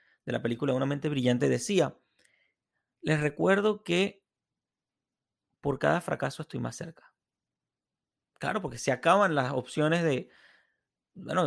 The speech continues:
hoy toca una cosa y mañana otra. Y eso va conectando finalmente con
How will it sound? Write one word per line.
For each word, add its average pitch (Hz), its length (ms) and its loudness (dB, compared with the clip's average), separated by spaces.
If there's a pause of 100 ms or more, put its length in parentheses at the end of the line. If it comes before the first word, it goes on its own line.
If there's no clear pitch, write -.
hoy 120 160 2
toca 120 240 -4
una 127 180 0
cosa 185 240 -4
y 185 40 -2
mañana 120 340 0
otra. 117 280 0
Y 156 220 0
eso 160 260 2
va 139 180 6
conectando 123 520 0
finalmente 123 720 -2
con 117 280 -2